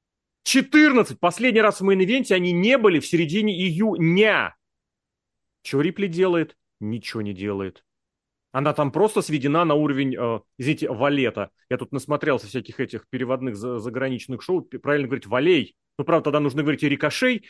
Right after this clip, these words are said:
Ну, неважно. И здесь, пожалуйста, Доминик, который приехал якобы гим-, э, рейтинги поднимать.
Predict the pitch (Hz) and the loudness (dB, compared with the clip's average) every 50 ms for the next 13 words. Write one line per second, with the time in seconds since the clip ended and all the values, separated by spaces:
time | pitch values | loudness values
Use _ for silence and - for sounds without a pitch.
0 | - - 190 214 226 240 240 214 160 123 113 - - _ _ _ _ _ _ _ | -2 2 4 4 4 4 4 2 2 0 -4 -10 -14 _ _ _ _ _ _ _
1 | _ _ _ - 208 190 147 127 220 269 269 - - 196 170 175 190 175 156 - | _ _ _ -2 -2 0 0 2 0 0 0 0 -2 0 2 2 2 2 2 0
2 | - 147 123 143 156 175 208 247 269 - 220 202 - 190 180 165 - 180 185 175 | -4 -4 -2 0 0 0 0 0 0 0 0 0 2 0 0 0 -2 -2 0 0
3 | 185 185 - 180 160 147 170 165 165 165 143 151 143 139 151 165 165 151 147 143 | 0 2 2 0 0 0 0 -2 -2 -2 -4 -4 -4 -2 -2 -2 0 2 2 2
4 | 143 139 143 160 160 156 160 147 131 135 - - 135 127 139 139 143 143 135 131 | 4 4 4 2 2 0 -2 -4 -6 -6 -6 -6 -6 -4 -4 -2 -2 -2 -4 -4
5 | - | -8